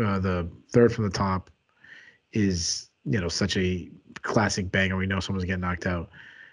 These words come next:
But this one, I, I almost feel guilty that I'm not more excited for it, 'cause when I think about it, I'm like, "Holy crap, these are the two best girls in the world." And, and two, sorry, I don't mean to say call them girls, two best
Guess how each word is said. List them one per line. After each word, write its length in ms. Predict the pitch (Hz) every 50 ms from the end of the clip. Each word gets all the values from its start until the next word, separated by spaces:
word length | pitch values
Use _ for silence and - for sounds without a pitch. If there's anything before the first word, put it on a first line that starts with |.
| _ _ _ _ _ _ _ _ _ _ _ _ _ _ _ _ _ _ _ _ _ _ _
But 320 | - 123 104 87 - - - _ _ _ _ -
this 400 | 107 98 123 151 170 165 - -
one, 420 | 131 127 120 117 110 104 101 95
I, 300 | 92 - 101 98 95 87 - _ _ _ _ -
I 80 | - 117
almost 240 | 127 175 233 233 -
feel 320 | - 311 180 127 90 - - -
guilty 640 | - 107 113 131 - - - 80 78 76 - - _ _ _ _ _ _ _ _ _ _ _ _ _ _ _ _ _ _ -
that 140 | - 120 104
I'm 120 | 104 104
not 180 | 104 104 110 107
more 180 | 104 101 98 98
excited 380 | 90 - - 98 92 90 85 80
for 240 | - - 82 80
it, 60 | 80 80
'cause 120 | - 104
when 120 | 113 117
I 40 | 120
think 280 | 104 - - 170 180 -
about 220 | 160 113 104 95
it, 40 | 95
I'm 80 | 92 87
like, 120 | 87 87
"Holy 160 | - 165 160
crap, 400 | - - - - 110 107 85 80 117 - _ _ _ _ _ _ _ _ -
these 180 | 117 117 135 151
are 60 | 139
the 60 | -
two 120 | - -
best 220 | 117 113 101 87 -
girls 220 | - 110 104 92
in 60 | 92
the 60 | 92 92
world." 500 | 87 90 98 104 98 92 90 - - - - _ _ _ _ _ _ _ _ -
And, 160 | - 107 98
and 440 | - - 104 95 90 85 - - -
two, 240 | - 131 131 131 - - _
sorry, 300 | - - - - 101 90
I 40 | 85
don't 100 | 92 98
mean 100 | 101 92
to 40 | 82
say 80 | -
call 140 | - - 95
them 60 | 92
girls, 200 | 85 85 80 78
two 160 | - - - 117
best 300 | 104 110 101 - -